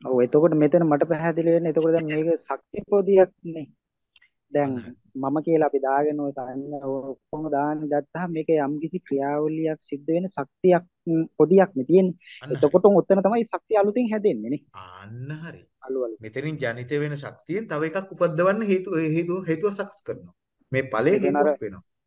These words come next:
Speaker 1: අර වේගෙන් ගලාගෙන යන මොහොත තුල මේ උපාදානයේ පංචස්කන්ධය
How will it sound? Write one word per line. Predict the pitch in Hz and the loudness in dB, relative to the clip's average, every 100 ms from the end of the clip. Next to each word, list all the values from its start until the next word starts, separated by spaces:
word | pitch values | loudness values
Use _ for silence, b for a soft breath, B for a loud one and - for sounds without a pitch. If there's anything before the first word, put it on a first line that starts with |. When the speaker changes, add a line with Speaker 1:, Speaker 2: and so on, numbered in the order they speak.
| _ _ _ _ - | _ _ _ _ -14
Speaker 1:
අර | 120 123 120 | -12 -10 -8
වේගෙන් | 120 127 139 156 | -2 0 2 0
ගලාගෙන | 139 143 147 156 | 2 2 2 0
යන | 156 143 | -4 -4
මොහොත | 151 147 | -6 -6
තුල | 147 175 | -4 -4
මේ | 202 196 | -4 -4
උපාදානයේ | 139 160 165 175 175 175 175 | -4 0 0 0 -2 -2 -6
පංචස්කන්ධය | 131 139 165 _ 180 180 185 | -8 -8 -8 _ -8 -2 0